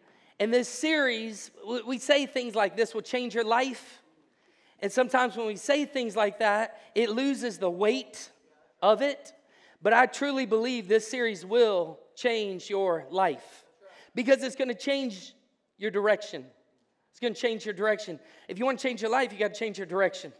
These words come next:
And that's what the series is gonna do, and I'm so excited. How many like to fish? Any, any anglers here, you like to fish?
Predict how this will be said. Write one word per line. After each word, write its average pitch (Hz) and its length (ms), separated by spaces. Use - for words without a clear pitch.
And 190 100
that's 226 160
what 240 140
the 220 80
series 233 460
is 202 140
gonna 202 220
do, 240 360
and 180 140
I'm 196 100
so 233 200
excited. 196 520
How 262 140
many 320 180
like 262 240
to 185 120
fish? - 720
Any, 233 320
any 220 180
anglers 226 460
here, 220 100
you 190 100
like 214 200
to 202 80
fish? - 520